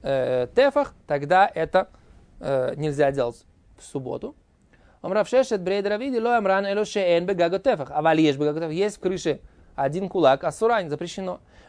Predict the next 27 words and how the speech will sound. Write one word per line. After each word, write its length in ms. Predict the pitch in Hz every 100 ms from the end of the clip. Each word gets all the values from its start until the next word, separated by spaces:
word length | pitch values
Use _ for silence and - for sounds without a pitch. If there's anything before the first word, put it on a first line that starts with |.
| -
Вехи 260 | 156 196 208
эн 240 | 285 339
бегаго 380 | 262 165 143 143
тефах, 300 | 151 147 147
когда 280 | 156 147 220
на 140 | 254
крыше 280 | 180 185 190
нет 440 | 190 190 196 - _ _ _ _ _ _
одного 440 | - 147 151 143 151
кулака. 400 | 160 156 151 170
Нами 460 | 156 170 247 294
ло 160 | 190 147
амран, 240 | 139 143
мы 80 | 147
не 180 | 156 190
разрешили 400 | 240 190 156 170
тоже 380 | 156 165 175 233
эло, 400 | 170 147 156 214
а 100 | 156
только 280 | - 160 -
шеэн 180 | 175 185
бепохас 220 | 196 202
мишлоиши, 380 | 214 302 339 262
самух 260 | 180 170
ле 140 | 185 202
гаго 540 | 214 196 285 233 220 - _ _
тефах. 340 | - 208 160